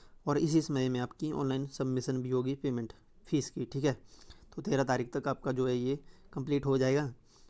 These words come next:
इसके बाद बचेगा मॉप अप राउंड की काउंसलिंग। ठीक है, मॉप अप राउंड होता है अंतिम राउंड,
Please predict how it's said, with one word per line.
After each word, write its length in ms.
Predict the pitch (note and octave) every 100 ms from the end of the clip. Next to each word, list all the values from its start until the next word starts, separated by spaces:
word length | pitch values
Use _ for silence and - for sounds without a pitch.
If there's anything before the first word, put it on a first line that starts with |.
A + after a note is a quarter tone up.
| -
इसके 220 | - E3
बाद 180 | D3 C#3
बचेगा 360 | C3 C#3 C3+
मॉप 280 | C#3+ C3+ B2+
अप 120 | B2
राउंड 260 | B2+ A#2 A#2+
की 80 | F#3+
काउंसलिंग। 360 | - - C3 A#2+
ठीक 160 | C3+ C#3
है, 120 | B2+ -
मॉप 180 | D3 C#3
अप 100 | C#3
राउंड 180 | C3+ C3
होता 200 | B2+ C3+
है 140 | C#3
अंतिम 360 | - C3+ C#3+ B2+
राउंड, 220 | B2+ C3